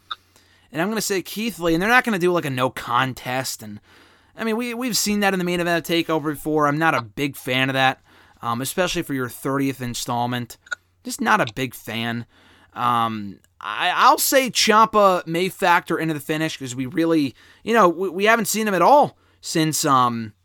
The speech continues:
Kross killed him at TakeOver, that the last one. So he might factor into the finish, cost Kross the win, and they can continue that feud, and then Keith Lee continues on as champion. I could see that as well, but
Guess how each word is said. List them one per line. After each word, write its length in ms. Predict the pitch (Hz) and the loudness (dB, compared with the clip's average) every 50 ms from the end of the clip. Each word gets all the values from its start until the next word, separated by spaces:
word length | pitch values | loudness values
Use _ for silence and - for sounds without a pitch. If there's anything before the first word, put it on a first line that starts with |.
| _ _ _ _ _ _ - | _ _ _ _ _ _ -16
Kross 360 | - - 170 160 151 147 - - | -6 2 4 4 4 4 2 0
killed 300 | - 170 147 143 139 135 | -2 -2 0 0 0 0
him 100 | 127 123 | -2 -4
at 80 | 117 - | -6 -4
TakeOver, 600 | - 135 135 127 - 123 120 123 113 117 117 117 | -4 -2 -2 -2 -4 -4 -6 -6 -6 -6 -6 -6
that 160 | 120 131 120 | -6 -6 -6
the 80 | - | -6
last 380 | 120 127 127 127 123 120 - 123 | -4 -2 0 0 0 -2 -4 -8
one. 300 | 123 120 113 113 110 110 | -6 -6 -6 -6 -6 -6
So 360 | - - 117 110 110 107 104 _ _ _ - _ _ _ | -8 -8 -8 -6 -8 -8 -10 _ _ _ -20 _ _ _
he 140 | - 170 | -4 -2
might 180 | 185 208 196 - | -2 -2 -2 -2
factor 340 | - 196 185 202 - - 196 | -2 -2 -2 -2 0 0 0
into 120 | 190 190 | 0 0
the 80 | 180 165 | -2 -2
finish, 340 | - 196 190 196 214 - - | -2 -2 0 0 -4 -6 -8
cost 560 | - - 165 165 170 185 - - - - - _ _ _ _ _ _ _ | -8 0 2 4 4 4 2 -4 -6 -8 -10 _ _ _ _ _ _ _
Kross 360 | - - 170 165 175 - - | -4 0 0 0 0 0 -2
the 80 | 180 | -2
win, 360 | 156 160 160 175 208 254 262 - _ _ _ _ _ _ - | 0 0 0 0 0 -2 -4 -8 _ _ _ _ _ _ -10
and 100 | 131 139 | -6 -4
they 80 | 143 143 | -4 -4
can 160 | - 156 147 | -4 -6 -8
continue 420 | - 147 143 135 - 170 165 143 139 | -6 -6 -6 -6 -6 -6 -4 -2 -2
that 260 | 156 180 190 - - | 0 -2 -2 -2 -4
feud, 260 | 196 196 202 214 214 | -6 -4 -4 -2 -2
and 100 | 180 151 | -2 -2
then 140 | 135 127 120 | -4 -6 -6
Keith 300 | - - 175 180 165 - | -6 -6 -6 -6 -4 -4
Lee 100 | 175 165 | -6 -4
continues 460 | - 170 160 - - 175 180 180 160 | -4 -4 -6 -4 -6 -8 -8 -6 -4
on 140 | 180 175 185 | -4 -4 -4
as 80 | 185 - | -6 -8
champion. 420 | - 185 190 214 - - 135 131 | -6 -6 -4 -4 -4 -4 -4 -2
I 80 | 151 165 | -2 -4
could 120 | 185 165 | -4 -4
see 120 | - 165 | -4 -4
that 160 | 156 151 143 123 | -2 -2 -4 -6
as 100 | 113 117 | -6 -8
well, 260 | 123 135 123 104 101 | -8 -8 -8 -8 -10
but 280 | 101 104 107 101 101 | -12 -14 -14 -14 -14